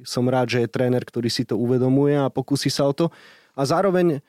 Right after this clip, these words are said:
vyťahol nových hráčov, ktorých má evidentne dobre vyskautovaných, lebo ich v tom svojom prejave aj dobre odhadol, presne pomenoval, čo od nich chce. A ešte urobil aj taký signál, že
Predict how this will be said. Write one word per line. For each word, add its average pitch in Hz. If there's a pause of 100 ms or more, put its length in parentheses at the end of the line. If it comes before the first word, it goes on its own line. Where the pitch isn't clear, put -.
(260)
vyťahol 156
nových 120
hráčov, 151
ktorých 123 (380)
má 117
evidentne 127
dobre 127
vyskautovaných, 143
lebo 120
ich 127
v -
tom 117
svojom 131
prejave 120
aj 110
dobre 120
odhadol, 131
presne 143
pomenoval, 139
čo -
od 139
nich 131
chce. 160 (340)
A -
ešte -
urobil 208
aj 170
taký 196
signál, 160
že 131